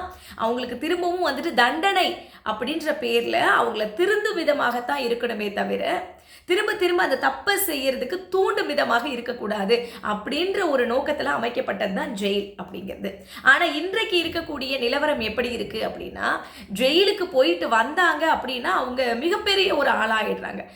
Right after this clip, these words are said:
சாதாரண ஒரு விஷயத்துக்காக ஜெயிலுக்கு போயிட்டு வராங்க அப்படின்னா வந்ததுக்கு அப்புறம் அந்த ஏரியா மக்களே பார்த்து பயப்படும் விதமா ஆயிடுது. அங்க போனா மிகப்பெரிய ஒரு டீம் ஃபார்ம் பண்ணிக்கிறாங்களாம். "ஐயோ, அவன் ஜெயிலுக்கு போயிட்டு வந்தவன் தெரியுமா, அவன்கிட்டலாம் வச்சுக்கவே கூடாது"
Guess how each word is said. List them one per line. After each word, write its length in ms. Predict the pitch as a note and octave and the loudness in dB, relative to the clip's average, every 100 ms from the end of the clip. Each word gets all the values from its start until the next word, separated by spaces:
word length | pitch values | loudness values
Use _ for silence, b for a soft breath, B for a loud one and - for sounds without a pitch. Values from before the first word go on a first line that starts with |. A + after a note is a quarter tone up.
| B | B
சாதாரண 720 | - B3 C#4 E4+ G4 G#4 G4 | -2 2 2 4 4 4 0
ஒரு 140 | E4 | -4
விஷயத்துக்காக 640 | C4+ - C#4+ - C4 - D4 | -4 -6 -8 -6 -6 -4 -6
ஜெயிலுக்கு 380 | - - C4+ | -6 -8 -8
போயிட்டு 260 | - B3 - | -6 -6 -2
வராங்க 360 | G3+ G#3+ G#3+ - | -2 -2 -2 -6
அப்படின்னா 380 | - - - - B B - | -8 -6 -6 -6 B B 0
வந்ததுக்கு 460 | A3 D#4 G4 G4 | 2 2 0 0
அப்புறம் 300 | C#4+ - F4 - B B | 0 2 0 0 B B
அந்த 200 | A3+ A3+ | -2 0
ஏரியா 380 | A#3+ E4+ F#4+ F4+ | 0 2 4 4
மக்களே 340 | D4+ - D#4+ | 2 0 -2
பார்த்து 400 | C#4+ C4 D4 D4+ | 0 0 -2 -2
பயப்படும் 540 | A3+ B3+ F4+ G4+ F#4+ D#4+ | 0 2 2 2 0 2
விதமா 260 | D#4 D4 C4+ | 2 2 2
ஆயிடுது. 400 | A3+ G3 F3+ - - - _ _ _ _ - | 2 0 -4 -6 -14 -20 _ _ _ _ -8
அங்க 280 | - B3 E4 | -2 2 2
போனா 220 | E4 D#4+ | 2 0
மிகப்பெரிய 500 | D#4 C#4+ F4+ E4+ E4+ | 0 0 0 2 2
ஒரு 220 | D4 A#3+ A#3+ | 2 2 2
டீம் 180 | D4 E4 | 0 -2
ஃபார்ம் 320 | - A3+ - | 0 -2 0
பண்ணிக்கிறாங்களாம். 720 | A3 G3+ - F3 E3+ - - - _ b b | -6 -6 -8 -8 -8 -12 -12 -20 _ b b
"ஐயோ, 140 | B3 | -2
அவன் 160 | C#4 G#3+ | 0 0
ஜெயிலுக்கு 500 | G3+ C4 E4+ D#4+ - | 2 2 2 -2 -4
போயிட்டு 260 | B3 A#3+ B3+ | -2 0 0
வந்தவன் 280 | A3 A3 | 0 -2
தெரியுமா, 400 | A3 A3 C4 C#4 | -2 -2 -2 -2
அவன்கிட்டலாம் 460 | A3 B3 C4 D4 B3+ | -2 -2 -2 -2 -4
வச்சுக்கவே 360 | C#4 A#3+ C#4 C4 | -6 -6 -6 -4
கூடாது" 300 | A3 G#3 | -2 -2